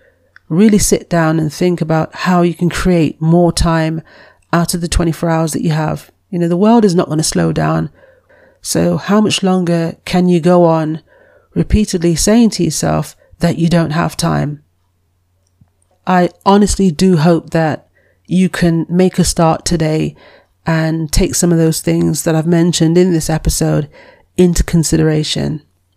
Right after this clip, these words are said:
But in the meantime, if you do have any other queries or questions of fitness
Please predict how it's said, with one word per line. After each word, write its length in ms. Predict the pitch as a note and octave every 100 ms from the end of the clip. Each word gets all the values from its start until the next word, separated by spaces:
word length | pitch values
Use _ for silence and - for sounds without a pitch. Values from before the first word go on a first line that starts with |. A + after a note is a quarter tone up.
| _ _
But 100 | E3+
in 80 | G#3+
the 60 | B3
meantime, 520 | A3+ G3 - F3 E3+
if 120 | C#3+
you 60 | F#3
do 120 | B3+
have 160 | G#3+ F#3+
any 140 | F3+
other 80 | F3
queries 580 | - G3+ F#3+ F#3 F#3+ D#3+
or 100 | D3
questions 680 | - F#3 - - F#3 F3
of 120 | E3 D#3
fitness 640 | - - F#3 F3+ -